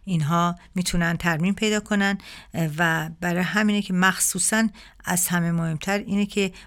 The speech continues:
با بالا رفتن سن این زخم‌ها خیلی کندتر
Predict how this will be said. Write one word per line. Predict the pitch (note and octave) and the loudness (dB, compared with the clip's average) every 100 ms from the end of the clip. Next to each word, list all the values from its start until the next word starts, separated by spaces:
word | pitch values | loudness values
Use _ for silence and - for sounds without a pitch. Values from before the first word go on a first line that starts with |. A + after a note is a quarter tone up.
| - | -2
با | F3+ D#3+ | 0 2
بالا | F3 E3 D#3+ | 2 2 2
رفتن | D#3+ D#3 - E3 | 0 -2 -4 -2
سن | D#3 - G3 G3+ | 0 2 0 0
این | F#3+ | 0
زخم‌ها | D#3+ D#3+ C#3 - F#3 F#3+ - - | 0 -2 -4 -4 -4 -4 -10 -20
خیلی | - F#3+ F#3 F#3+ F3 - | -6 -2 0 -2 -6 -12
کندتر | - F3+ E3+ - - F#3 C#3+ | -2 2 2 0 2 2 2